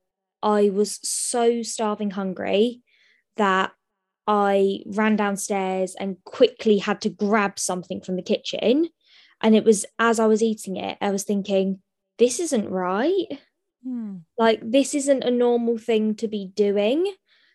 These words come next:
Speaker 1: to get to that point of hunger where you're like, "I have to eat something right now," and it's out of your control.
Speaker 2: Hmm.
Speaker 1: So, um, the next morning, I got up really early and I made a doctor's appointment.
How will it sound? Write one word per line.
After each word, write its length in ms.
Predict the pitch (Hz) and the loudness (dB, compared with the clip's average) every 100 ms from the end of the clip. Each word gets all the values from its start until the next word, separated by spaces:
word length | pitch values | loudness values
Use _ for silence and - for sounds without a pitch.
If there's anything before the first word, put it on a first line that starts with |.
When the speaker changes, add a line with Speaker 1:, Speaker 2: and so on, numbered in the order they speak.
| _ | _
Speaker 1:
to 80 | - | 0
get 200 | 233 233 | 2 2
to 60 | 220 | 0
that 200 | 226 - | 0 0
point 260 | 254 226 | 0 0
of 100 | 214 | 0
hunger 360 | 214 233 226 202 | -4 -2 0 0
where 140 | 185 | 0
you're 140 | 190 190 | 0 2
like, 340 | 190 190 - _ | 0 -2 -4 _
"I 60 | 208 | -8
have 400 | 190 - 214 - | -8 -6 -6 -4
to 140 | 220 | 2
eat 240 | 202 202 - | 2 2 -4
something 440 | 202 185 190 190 | -6 -4 -6 -4
right 220 | 196 190 | -2 0
now," 260 | - 190 170 | -2 -4 -4
and 100 | 175 | -6
it's 120 | - - | -8 -4
out 200 | 190 - | -2 -2
of 100 | 175 | 0
your 140 | 190 | -2
control. 640 | 185 190 - 180 220 427 - _ _ | 0 -6 -2 2 4 4 0 _ _
Speaker 2:
Hmm. 300 | 262 247 214 190 - _ _ _ _ _ _ | -10 -8 -8 -12 -18 _ _ _ _ _ _
Speaker 1:
So, 480 | - 262 247 247 247 | -2 4 6 8 6
um, 440 | 240 233 233 226 - _ _ _ _ _ _ - _ | 6 2 0 -4 -8 _ _ _ _ _ _ -16 _
the 140 | 220 | -2
next 260 | 254 254 - | -2 -2 -2
morning, 720 | 240 233 214 196 196 202 190 - _ _ _ _ | 2 4 4 2 0 -2 -4 -10 _ _ _ _
I 800 | 220 214 208 202 202 202 202 202 - | 2 4 4 4 4 2 0 -2 -6
got 160 | 240 202 | -2 0
up 220 | 202 202 | 0 0
really 220 | 214 202 | 0 2
early 540 | 196 196 190 196 196 - _ _ _ _ | 0 0 0 0 -2 -10 _ _ _ _
and 240 | 214 208 - | -4 -2 -2
I 100 | 202 | -4
made 200 | 202 196 | -2 -2
a 40 | |
doctor's 280 | 202 220 - | -2 -4 -6
appointment. 440 | 190 185 - 185 | -10 -10 -8 -10